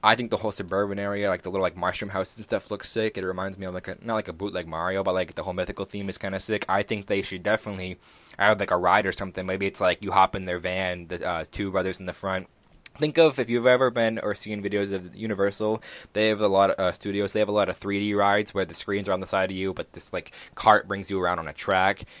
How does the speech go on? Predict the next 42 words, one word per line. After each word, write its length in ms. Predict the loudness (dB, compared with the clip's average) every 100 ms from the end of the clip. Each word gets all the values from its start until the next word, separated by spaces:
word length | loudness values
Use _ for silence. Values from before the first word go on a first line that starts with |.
| -20 _ 0
They 140 | 0
could 220 | 2 0
do 120 | 2
something 220 | 0 0 0
like 200 | 0 4
that. 200 | 4 4
I 180 | 6 8
like 160 | 6
animatronics 720 | 4 -2 0 -2 0 -2 -4
more 260 | -4 -2 -2
in 160 | -4 0
rides, 280 | 2 2
and 80 | -2
it 80 | -8
seems 240 | -8 -10
more 140 | -6 -8
cool 200 | -4 -4
when 100 | -4
it's, 100 | -4
like, 160 | -4
lifelike 460 | -2 -4 -2 -4 -4
instead 240 | -8 -6
of 100 | -6
just, 180 | -8 -10
like, 120 | -10
a 40 | -12
three 200 | -10 -8
D 100 | -8
screen, 280 | -10 -8 -10
like 120 | -2
watching 240 | -4 -4
a 80 | -12
movie. 460 | -8 -6 -6 -6 -10 -20 -20 -14 0
But 360 | 4 4 0 _ _ _
honestly, 400 | -2 0 -2 -2
I 60 | -4
think 200 | -6 -4
they 100 | 0
have 140 | 0
a 60 | 0
lot 240 | 2 2
of 120 | 0